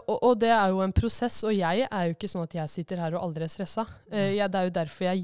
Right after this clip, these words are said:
Speaker 1: jobb-, jobber med dette, fordi jeg har slitt med det selv. Jeg skulle prestere, være flink, gjorde meg syk av det, ikke sant? Så fant jeg ut at,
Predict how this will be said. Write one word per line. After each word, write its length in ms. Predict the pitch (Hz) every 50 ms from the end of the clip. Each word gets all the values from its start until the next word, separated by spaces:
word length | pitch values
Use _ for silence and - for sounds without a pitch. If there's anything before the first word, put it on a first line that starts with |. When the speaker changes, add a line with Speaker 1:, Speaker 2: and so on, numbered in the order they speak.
| 170 170
Speaker 1:
jobb-, 240 | 165 156 151 - - -
jobber 280 | 196 196 160 - - 156
med 120 | 160 156
dette, 260 | 151 139 - - - 202
fordi 320 | - 208 185 180 170 160
jeg 100 | 156 156 147
har 140 | 160 156 151
slitt 360 | - - 165 151 - _ -
med 120 | 165 160
det 100 | 160 156 -
selv. 300 | - - 208 285 277 165 165
Jeg 160 | 196 202 190
skulle 200 | - - 208 170
prestere, 500 | - 196 190 - - 185 165 160 170 180
være 180 | 185 180 170 -
flink, 560 | - - 175 165 180 185 - _ - - - - - - - _ -
gjorde 200 | 208 208 180 170
meg 100 | 170 170 -
syk 300 | - 185 165 156 - 165
av 100 | 160 180
det, 140 | 277 359 -
ikke 100 | - 233
sant? 320 | - 285 330 - - - _ - _ _ _
Så 220 | - - 254 233 - -
fant 240 | - 277 247 202 -
jeg 100 | - 180
ut 60 | -
at, 240 | 196 190 - - -